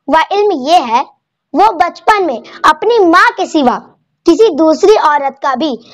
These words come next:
दूध नहीं पीते। फिर अंबिया की मिस्ल होने का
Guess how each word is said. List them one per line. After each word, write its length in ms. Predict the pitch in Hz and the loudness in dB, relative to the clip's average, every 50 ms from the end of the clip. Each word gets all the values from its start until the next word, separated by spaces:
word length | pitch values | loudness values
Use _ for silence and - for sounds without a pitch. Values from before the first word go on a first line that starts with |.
| _ - - | _ 0 2
दूध 220 | 240 302 311 240 220 | 4 4 4 2 2
नहीं 200 | 226 254 311 311 | 0 0 0 -2
पीते। 640 | - 262 233 214 - - 226 220 - - - - - - | -2 -4 -6 -4 0 0 0 0 0 -12 -20 -20 -14 -2
फिर 180 | - 415 427 392 403 370 | 2 2 2 2 2 0
अंबिया 380 | 349 349 320 277 392 415 453 | -2 0 0 0 0 -2 -2
की 220 | 440 415 392 330 311 | -2 -4 -4 -4 -2
मिस्ल 320 | 320 359 381 - 339 294 | -2 -2 0 2 0 0
होने 320 | 277 285 269 269 262 226 226 | 2 0 -2 0 0 -2 0
का 240 | - 226 226 233 | 0 0 -2 -2